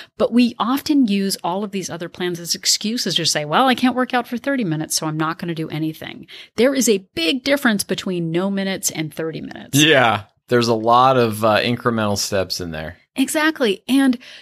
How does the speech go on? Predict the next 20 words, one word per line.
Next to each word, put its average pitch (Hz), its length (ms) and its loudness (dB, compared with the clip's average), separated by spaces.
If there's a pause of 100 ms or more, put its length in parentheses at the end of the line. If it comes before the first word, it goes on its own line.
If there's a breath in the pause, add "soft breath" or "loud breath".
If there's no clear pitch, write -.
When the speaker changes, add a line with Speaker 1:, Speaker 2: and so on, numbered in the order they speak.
Speaker 1:
you 254 140 2
know, 226 160 0
part 269 320 0
of 247 100 0
this 208 240 -2
too, 143 460 -6
and 165 140 2
I, 151 160 2 (120)
I 165 100 2
think 170 320 -2
if 160 160 -6
I'm 156 160 -2
being 147 360 -4
honest 147 480 -6
with 147 160 -12
myself, - 600 -10 (560 loud breath)
part 240 340 2
of 277 140 0
me 269 280 2
enjoyed 147 880 -4